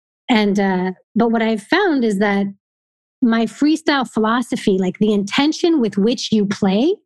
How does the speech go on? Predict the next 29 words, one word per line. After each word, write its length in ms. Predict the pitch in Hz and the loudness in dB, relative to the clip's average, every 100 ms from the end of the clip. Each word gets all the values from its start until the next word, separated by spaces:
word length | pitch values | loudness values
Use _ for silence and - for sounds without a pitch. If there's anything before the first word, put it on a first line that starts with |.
| _ _ _ _ _ _ _ _ _ - | _ _ _ _ _ _ _ _ _ -2
I 100 | 311 | 0
can 280 | 311 262 247 | 2 0 0
now 380 | 240 240 294 285 | 0 2 0 0
apply 380 | 202 - 269 294 | -4 -2 0 0
that. 120 | 226 | 0
Now 180 | 226 277 | 0 0
that 100 | 311 | 0
I've 140 | 262 | 0
experienced 800 | 208 - - 240 247 277 294 - | -4 -8 -2 0 2 0 -2 -2
it 120 | 311 226 | -2 0
physically 640 | 233 233 277 285 302 302 | 0 2 0 2 2 2
with 240 | 214 196 | 2 0
freestyle, 680 | 196 247 254 - 339 381 427 - _ _ _ _ _ _ _ _ - | 0 -2 -2 0 0 2 -2 -6 _ _ _ _ _ _ _ _ -2
I 80 | 285 | -2
can 220 | - 294 | 2 0
now 220 | 269 294 | 2 0
apply 580 | 254 196 - 320 349 370 | -2 -4 -4 0 2 2
that 320 | 240 202 208 - _ | 0 0 -4 -8 _
into 520 | 370 339 339 - 262 | 0 2 0 0 0
an 100 | 226 | 2
eleven 380 | 214 208 214 220 | 2 0 0 0
v 100 | 208 | 2
eleven 380 | 202 202 196 185 | 2 0 0 -2
soccer 360 | - 226 226 185 | 0 0 0 -2
game. 260 | 165 - _ _ _ | -4 -8 _ _ _
So 180 | - 240 | -2 0
it 80 | 262 | 2
might 260 | 277 359 - | 0 0 0
look 320 | 196 220 359 | 0 2 0